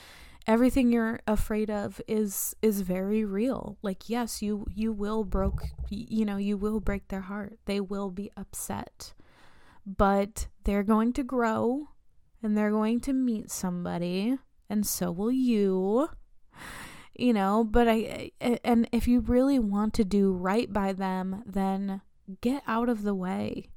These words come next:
of them finding the person who, when they think of them, their heart bursts with love, you know? So don't think of it as breaking their heart. Think of it as getting out of the way.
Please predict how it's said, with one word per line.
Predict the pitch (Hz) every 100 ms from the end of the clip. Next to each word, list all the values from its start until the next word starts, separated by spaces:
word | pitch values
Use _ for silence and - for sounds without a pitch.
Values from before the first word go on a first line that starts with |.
| -
of | - 202 190
them | 190 208 220 196 190
finding | - 196 196 202 196
the | 196
person | - 190 185 - 185 175 180 - - - - - _ -
who, | 202 196 190 190 -
when | 202 196
they | 185
think | 185 185 180
of | 180
them, | 180 180 180 180 190
their | 185 180
heart | - - - - -
bursts | 240 - - - -
with | 220 247
love, | 262 - 202 - - - - _ -
you | 226 196
know? | 190 196
So | -
don't | 233 285 311
think | 247 233
of | 247 214
it | 214
as | 202
breaking | 190 208 196 208 196
their | 196
heart. | 180 180 180 - - - - -
Think | 220 226
of | 247
it | 262 226
as | 208
getting | 180 196 196 196 202 - -
out | 175 175 - -
of | 185 220 - - - - - - -
the | 220
way. | 233 - -